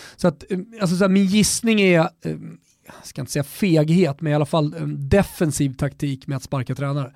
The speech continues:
Så att jag tror att både Jens Gustafsson och Poja blir kvar i slutändan. Men i, på, på, på ena hållet, eh, i I F K,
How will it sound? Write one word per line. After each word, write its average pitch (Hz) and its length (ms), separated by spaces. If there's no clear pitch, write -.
Så - 120
att 135 60
jag 147 100
tror 165 120
att 143 100
både 147 180
Jens 143 160
Gustafsson 151 640
och 143 120
Poja 131 360
blir 139 340
kvar 151 320
i 127 40
slutändan. 131 540
Men 135 360
i, 220 220
på, 220 180
på, 220 120
på 214 120
ena 214 160
hållet, 202 360
eh, 180 60
i 180 180
I 185 200
F 151 120
K, 196 300